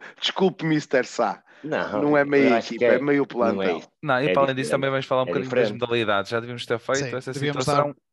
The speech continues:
Speaker 4: mais foco nas,
Speaker 3: Vamos dar um
Speaker 4: nas
Speaker 3: bocadinho de
Speaker 4: modalidades.
Speaker 3: ênfase também às modalidades que
Speaker 4: Só, só
Speaker 3: não
Speaker 4: sobre as
Speaker 3: temos falta com
Speaker 4: transferências, só,
Speaker 3: elas.
Speaker 4: só uma nota. A gente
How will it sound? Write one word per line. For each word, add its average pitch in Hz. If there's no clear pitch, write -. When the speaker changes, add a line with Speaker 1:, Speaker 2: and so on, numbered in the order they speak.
Speaker 4:
mais 143
foco -
nas, 135
Speaker 3:
Vamos 139
dar 143
um 135
Speaker 4:
nas 131
Speaker 3:
bocadinho 131
de 127
Speaker 4:
modalidades. 123
Speaker 3:
ênfase -
também 123
às 120
modalidades 120
que 104
Speaker 4:
Só, 185
só -
Speaker 3:
não 180
Speaker 4:
sobre 196
as 180
Speaker 3:
temos -
falta 185
com 170
Speaker 4:
transferências, 202
só, 175
Speaker 3:
elas. 165
Speaker 4:
só 170
uma 151
nota. 143
A 139
gente 139